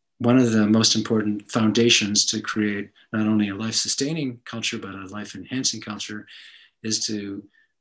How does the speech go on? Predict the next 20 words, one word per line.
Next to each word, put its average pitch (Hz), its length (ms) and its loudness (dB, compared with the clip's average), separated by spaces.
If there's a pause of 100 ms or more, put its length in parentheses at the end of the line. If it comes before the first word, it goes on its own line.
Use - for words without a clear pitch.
(160)
uh, 101 260 -10
reclaim 113 1040 2
and 101 260 -6
reinvent 110 680 -4
and 98 120 -12
re-envision 104 760 -6 (1300)
initiatory 110 580 -4
processes 101 680 -2
to 110 100 -2
get 107 220 -6
people 101 300 -8
from 95 480 -6 (800)
early 101 260 -2
adolescence 95 840 -4
through 110 280 -4
late 95 200 -8
adolescence 90 720 -6 (100)
into 92 160 -8
true 95 260 -4
adulthood. 101 580 -8